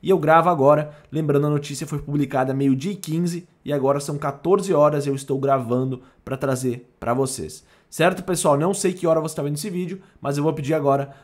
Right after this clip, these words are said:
pra editora colocar na tela a manchete do jornal junto pra você acompanhar junto comigo.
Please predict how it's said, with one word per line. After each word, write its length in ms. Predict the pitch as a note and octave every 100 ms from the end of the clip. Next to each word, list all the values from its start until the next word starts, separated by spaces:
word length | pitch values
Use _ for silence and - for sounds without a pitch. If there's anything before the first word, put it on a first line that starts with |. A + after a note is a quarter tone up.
| _
pra 120 | D3
editora 340 | D3 C#3 C#3+ C#3
colocar 420 | C#3 C#3+ C3+ F3+
na 140 | G3+
tela 400 | G3 E3+ D#3 D#3+ - - -
a 180 | D#3+ F3
manchete 720 | E3+ E3+ D#3+ - E3 E3+ D3
do 100 | E3
jornal 560 | G3 E3 C#3 C#3 C#3+ _ _
junto 400 | B2+ C3 D3 D3
pra 120 | D3
você 220 | C3+ C3+ C3
acompanhar 340 | C#3+ C#3 C3+
junto 280 | C3 C#3 C3+
comigo. 380 | E3 C3+ F#2